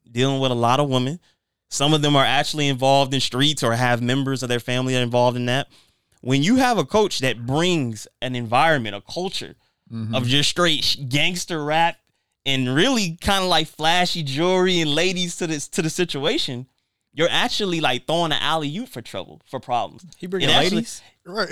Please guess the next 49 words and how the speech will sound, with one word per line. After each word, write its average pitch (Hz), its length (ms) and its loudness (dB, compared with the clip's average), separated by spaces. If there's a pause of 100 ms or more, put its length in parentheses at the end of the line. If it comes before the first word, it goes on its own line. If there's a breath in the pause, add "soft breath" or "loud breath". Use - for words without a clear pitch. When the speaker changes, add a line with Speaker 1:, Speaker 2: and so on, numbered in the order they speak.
(140)
Speaker 2:
<laughs> - 60 -12
Speaker 1:
Yeah, 320 300 4
he, 233 300 0
I've 220 180 4
actually, 202 340 0
okay, 160 140 2
I 135 160 6
heard 175 160 4
in 156 80 -2
an - 20 -4
interview, 143 340 -2
Speaker 3:
Uh, - 20 0
Speaker 1:
he's 127 120 -2
like, 117 260 0
"Uh, 107 140 -2
I've 160 140 0
never 180 180 -4
heard 135 160 -2
anybody, 120 400 -4
uh, 117 140 -6
get 117 180 -10
mad 120 280 -10
because, 113 340 -10
um, 107 380 -12 (920 loud breath)
because 113 220 -4
this 120 140 -2
girl 131 280 -4
sliding 123 400 -10
in 120 40 -10
your 117 120 -8
D 117 280 -8
Ms." 123 300 -16 (440)
And 120 80 -8
I'm 123 100 -4
like, 110 300 -2 (200)
"I 170 100 -4
get 127 220 0
it. - 160 -8
It's 143 80 0
Speaker 2:
I'm 151 80 2
Speaker 1:
kind 156 140 2
Speaker 2:
saying, 185 160 4
Speaker 1:
of 135 60 2
a 147 40 4
Speaker 2:
I'm 175 60 6
Speaker 1:
joke. 175 80 2
Speaker 2:
saying, 175 220 6
Speaker 1:
It's 131 100 0
funny." 139 300 -2